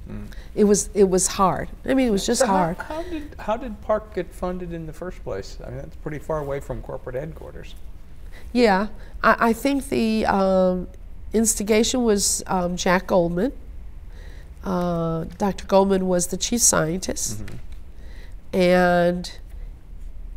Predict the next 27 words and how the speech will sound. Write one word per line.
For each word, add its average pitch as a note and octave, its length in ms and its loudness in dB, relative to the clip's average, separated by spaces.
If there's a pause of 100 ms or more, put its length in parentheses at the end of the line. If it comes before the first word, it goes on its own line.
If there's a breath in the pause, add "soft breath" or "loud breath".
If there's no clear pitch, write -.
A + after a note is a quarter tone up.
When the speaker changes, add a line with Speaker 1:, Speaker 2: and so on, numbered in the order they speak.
(600)
Speaker 2:
I F#3+ 100 4
believe G3 640 4
he G#3+ 80 4
made F#3+ 240 6
the F#3 80 0
case G3 380 2
for G3+ 180 -2
a F#3+ 60 2
computer F#3 500 0
industry F#3 500 0
coming F#3 400 0
in. B3 320 2
Speaker 1:
Mm. - 20 -8 (640 loud breath)
Speaker 2:
Um, E3+ 680 0 (260 loud breath)
the F#3+ 80 4
Xerox F#3 720 4
vision, G3 540 2
which G3 220 2
was F#3+ 120 2
actually F#3 640 4
then F#3 320 4
and F3 240 0
now F3 380 2
a - 80 -4
perfectly F#3+ 560 0
reasonable F#3+ 480 2
one, G#3+ 320 2